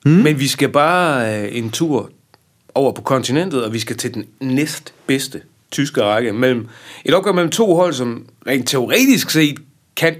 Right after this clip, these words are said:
Speaker 2: møde hinanden i, i, øh, den bedste række i næste sæson. Fortuna Düsseldorf, de er rykket op.
Speaker 1: Ja.
Speaker 2: Og sensationsholdet fra Holstein Kiel, de ligger stadigvæk og snuser til... Øh,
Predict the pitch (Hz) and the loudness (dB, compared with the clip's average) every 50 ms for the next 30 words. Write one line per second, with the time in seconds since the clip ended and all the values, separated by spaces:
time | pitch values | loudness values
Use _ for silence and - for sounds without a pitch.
0 | - _ - 135 131 139 139 131 131 131 117 104 104 113 117 123 - 127 107 - | -16 _ -4 -2 0 0 0 -2 -2 -2 -2 -2 -4 -4 -6 -6 -8 -10 -12 -12
1 | - - - 120 110 107 104 98 95 95 101 98 104 110 _ _ _ - 104 92 | -18 -12 -10 -8 -6 -4 -4 -4 -4 -6 -8 -10 -14 -18 _ _ _ -10 -6 0
2 | 113 135 147 143 135 101 101 107 117 110 101 98 107 117 120 123 113 113 101 - | 0 0 2 2 -2 -2 0 -2 -2 -2 -4 -4 -4 -6 -6 -6 -8 -8 -8 -8
3 | 101 110 113 110 - 147 139 147 - 160 165 151 151 151 - - 208 233 214 226 | -8 -8 -8 -4 -4 -4 -4 0 2 2 4 4 2 0 0 0 0 0 0 -2
4 | 208 - - 147 139 127 - - - - 143 139 - - 113 131 175 - - - | -4 -4 -4 -4 -4 -6 -8 -10 -12 -12 -12 -12 -6 -2 0 0 0 -2 -4 -8
5 | 120 110 123 147 147 131 135 127 120 147 175 - - - - 135 - 226 - - | -4 0 2 2 2 4 4 4 4 2 2 -2 -8 -2 2 2 2 2 -2 -16
6 | - - - _ _ - 147 147 - - 175 160 151 151 143 139 135 - 240 262 | -20 -20 -20 _ _ -2 0 0 0 2 0 0 0 0 -2 -2 0 2 2 2
7 | 247 - - - - 127 120 98 87 87 - - - 123 110 - 127 139 131 - | 2 -2 -4 -2 0 0 0 0 -4 -8 -10 -6 -6 -4 -2 0 -2 -2 -2 -2
8 | - 139 123 120 117 110 - - 208 208 170 127 104 92 - 127 131 127 127 135 | -2 -2 -2 -2 -2 -4 -2 0 0 0 0 0 -2 -4 -4 -4 -2 0 2 2
9 | 160 170 208 180 - - - 143 151 165 160 156 160 160 156 - 127 - - - | 2 2 2 -2 -4 -2 0 0 0 2 2 0 0 -2 -4 -6 -4 -4 -2 -2
10 | - 151 135 135 156 160 160 - - 123 101 - - - 123 117 113 117 113 113 | -2 -2 0 0 -2 -2 -2 -4 -4 -4 -4 -6 -6 -6 -4 -4 -2 -2 -2 -2
11 | 110 113 113 | -2 -2 -4